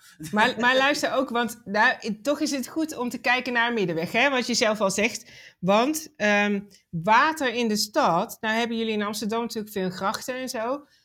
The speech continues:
Speaker 2: Eh, maar, ehm, hier in Tilburg bij mij, eh, wij hebben geen natuurlijke waterloop.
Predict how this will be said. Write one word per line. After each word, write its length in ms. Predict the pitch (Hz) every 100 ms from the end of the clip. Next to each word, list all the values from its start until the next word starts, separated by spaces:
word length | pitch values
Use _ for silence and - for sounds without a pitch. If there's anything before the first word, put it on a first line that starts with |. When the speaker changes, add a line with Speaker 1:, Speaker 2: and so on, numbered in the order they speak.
| _
Speaker 2:
Eh, 340 | - 214 214 214
maar, 460 | 214 208 208 -
ehm, 420 | - 202 202 196 196 - _
hier 200 | 247 254
in 140 | 247
Tilburg 380 | 240 302 262 240
bij 120 | 220
mij, 500 | 196 170 180 254 302 - _ _ -
eh, 200 | 220 220
wij 220 | 208 240
hebben 220 | 262 226
geen 320 | - 294 320
natuurlijke 640 | 285 262 - 311 285 262 226
waterloop. 800 | 226 269 262 185 147 151 151